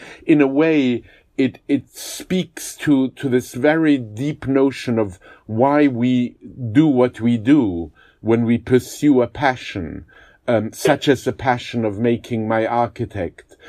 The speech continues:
such as the passion of, of making, uh, The Price of Everything, such as the passion of making the movie you did on the telescope.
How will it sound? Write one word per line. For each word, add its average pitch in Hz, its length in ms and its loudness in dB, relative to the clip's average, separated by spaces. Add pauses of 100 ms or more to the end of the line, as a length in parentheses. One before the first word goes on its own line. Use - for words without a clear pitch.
(120)
such - 440 -2
as 131 140 0
the 127 100 -4
passion 123 680 -6 (340)
of, 110 260 -2 (120)
of 110 240 -2
making, 117 760 0
uh, 107 340 -2 (160)
The 117 100 0
Price 127 440 -4
of 120 100 -2
Everything, 113 500 -2
such - 380 -2
as 147 160 0
the 127 80 -4
passion 123 560 -4 (220)
of 104 160 -6
making 120 420 -2
the 110 80 0
movie 120 320 0
you 113 160 -2
did 110 240 0
on 113 160 -4
the 107 80 -2
telescope. 107 920 -4